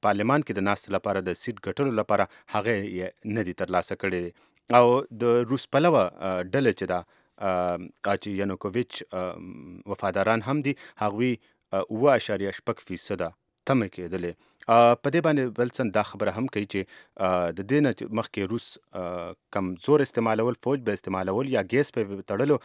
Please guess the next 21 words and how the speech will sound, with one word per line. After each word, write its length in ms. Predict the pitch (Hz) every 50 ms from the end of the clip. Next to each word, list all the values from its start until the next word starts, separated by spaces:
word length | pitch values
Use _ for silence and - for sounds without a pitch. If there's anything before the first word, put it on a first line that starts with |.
| - - - -
هغه 240 | - 143 139 151 160
لرې 380 | 151 139 - - 120 143 147 147
شو. 140 | - - 135
اوس 220 | 123 123 117 113
ځکه 180 | 123 131 - 113
چې 80 | 104
د 120 | 104 98 95
دې 420 | 110 113 104 _ _ _ - 113 -
پلوه 360 | - 104 107 117 117 101 -
هم 100 | 110 110
په 140 | 98 - 95
دغه، 180 | 90 95 92 92
آ، 420 | 85 - _ _ _ _ - 98 92 90 87 87 82
انتخاباتو 640 | - 92 - - 92 - 95 90 104 104 101 - 95
کې 140 | - - 80
بریالي 280 | - 85 85 87 85 85
شوي 280 | - - - 95 90 92
دي. 180 | 82 87 80 - - _ _ _ _ _ _ _ _ _ _ _ - - - -
تیر 160 | - 160 151
انتخاباتو 560 | 147 139 - 127 - 113 101 104 120 120 -
کې، 200 | 104 - 113 107